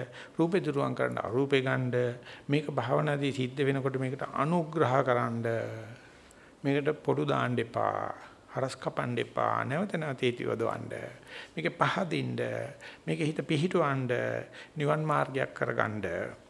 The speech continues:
මේ නිවන් මාර්ගයක් කරගත්තට පස්සේ තේරෙනවා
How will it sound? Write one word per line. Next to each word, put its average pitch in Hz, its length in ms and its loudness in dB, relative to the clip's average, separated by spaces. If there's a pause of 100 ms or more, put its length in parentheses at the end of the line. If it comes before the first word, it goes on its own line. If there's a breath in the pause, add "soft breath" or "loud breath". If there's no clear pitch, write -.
(280)
මේ 135 220 2
නිවන් 135 280 2
මාර්ගයක් 147 420 0
කරගත්තට 135 480 4
පස්සේ 123 300 -2
තේරෙනවා 123 580 0